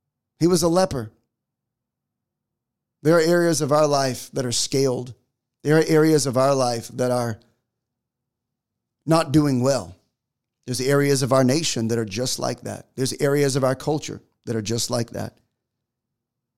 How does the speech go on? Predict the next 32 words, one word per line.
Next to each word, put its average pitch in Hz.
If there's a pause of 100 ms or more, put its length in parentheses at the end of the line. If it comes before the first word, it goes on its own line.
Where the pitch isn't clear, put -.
(1000)
But 131
I 156
believe 170
that 135
God 143
is 123
about 127
to 131
open 135
a 127
door 127 (600)
for 131
his 135
people - (760)
if 120
we 151
will 127
stop 170
masking 135
and 113
hiding 107 (280)
who 147
he's 131
called 123
us 120
to 113
be. 110
Don't 151
fall 196
into 175
the 156
trap -